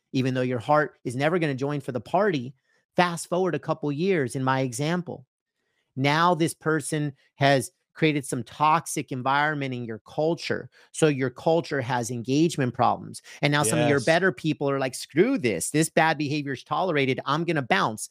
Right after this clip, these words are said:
Speaker 1: So now you've got retention problems. And then the marketplace starts to hear about all these problems going on inside of your team or company. So now you've got recruiting problems.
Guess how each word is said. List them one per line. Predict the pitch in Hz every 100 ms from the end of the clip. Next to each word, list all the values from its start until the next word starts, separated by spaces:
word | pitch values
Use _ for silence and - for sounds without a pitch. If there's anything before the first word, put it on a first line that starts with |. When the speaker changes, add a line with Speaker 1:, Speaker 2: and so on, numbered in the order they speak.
| _ -
Speaker 1:
So | 147
now | 143 165
you've | 156 117
got | 139 127
retention | 139 - 180 175 135
problems. | - 110 101 120 120 - -
And | 156
then | 170
the | 156
marketplace | 147 180 180 - 147 135
starts | 151 147 -
to | 131
hear | - 175 160
about | 135 139
all | - 143
these | 143 143
problems | - 156 156 151 -
going | 151 147
on | 147
inside | 139 151 143
of | 143
your | 135
team | - 151
or | 139
company. | - 170 156 139 - -
So | 190
now | 175 175
you've | 170
got | 170 147
recruiting | 143 - 196 226 131
problems. | 135 117 104 - 131